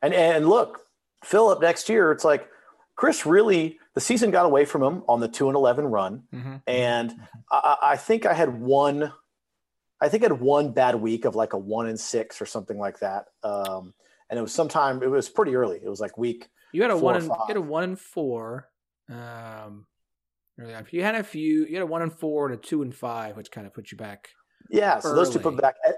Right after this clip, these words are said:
Speaker 1: and then, and then look, too, this is my own gameplay and game theory. I tried to get a little too cute with some of our money lines, uh, because, and bettors can appreciate this,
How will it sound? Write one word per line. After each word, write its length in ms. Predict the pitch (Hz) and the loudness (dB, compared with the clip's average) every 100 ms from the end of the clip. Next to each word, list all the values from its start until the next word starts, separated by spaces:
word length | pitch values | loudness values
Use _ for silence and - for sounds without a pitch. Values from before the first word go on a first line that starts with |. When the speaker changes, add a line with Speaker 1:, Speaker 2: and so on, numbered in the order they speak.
| 165 | 0
Speaker 1:
and 140 | 170 | 2
then, 300 | 214 226 214 202 - _ | 2 2 0 -6 -16 _
and 480 | 165 180 170 156 143 | 0 2 4 2 2
then 120 | 143 | 0
look, 320 | 147 151 - - | 4 2 2 0
too, 160 | 165 | 2
this 200 | 123 127 | 2 -2
is 80 | 127 | -4
my 200 | 127 127 | -2 2
own 360 | 131 127 117 113 _ - | 2 0 -4 -10 _ -2
gameplay 520 | 143 147 - 131 120 | 0 0 -2 0 0
and 100 | 107 | 0
game 200 | 143 160 | -2 -2
theory. 360 | - 113 110 117 - - | -4 -6 -6 -8 -16 -4
I 60 | 240 | 0
tried 220 | 269 262 | 2 0
to 60 | 190 | 2
get 140 | 170 | 2
a 40 | |
little 240 | 147 151 147 | 4 4 2
too 260 | - 151 | 0 -4
cute 420 | 117 - 131 123 117 | -4 -8 -8 -6 -10
with 100 | - | -6
some 200 | 127 120 | -6 -2
of 120 | 107 | 0
our 120 | 107 | 0
money 260 | 107 110 117 | 0 -4 -4
lines, 540 | 113 110 107 110 - _ _ _ | -4 -4 -6 -10 -14 _ _ _
uh, 160 | 117 113 | -4 -4
because, 380 | 123 131 117 - _ _ _ _ _ _ _ _ - | -2 -2 -2 -6 _ _ _ _ _ _ _ _ -4
and 300 | 139 135 127 | 0 0 0
bettors 300 | 135 185 - | 2 2 0
can 120 | - | -4
appreciate 460 | 113 123 113 107 - | -8 -8 -8 -8 -6
this, 240 | 120 - | -8 -8